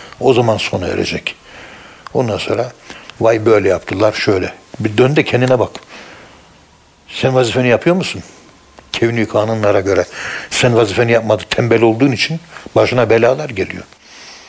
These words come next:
Muhammed İkbal, Bangdara adlı kitabında yazmış. Orada diyor ki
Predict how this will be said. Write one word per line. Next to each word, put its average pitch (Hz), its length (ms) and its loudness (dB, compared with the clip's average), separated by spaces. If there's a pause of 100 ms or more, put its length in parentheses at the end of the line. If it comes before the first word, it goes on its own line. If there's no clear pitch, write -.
(1000)
Muhammed 117 340 -2
İkbal, 95 280 -4 (2500)
Bangdara 110 920 0
adlı 101 200 -4
kitabında 101 460 -2
yazmış. 92 560 -2 (1600)
Orada 113 320 0
diyor 131 200 -2
ki 113 260 -4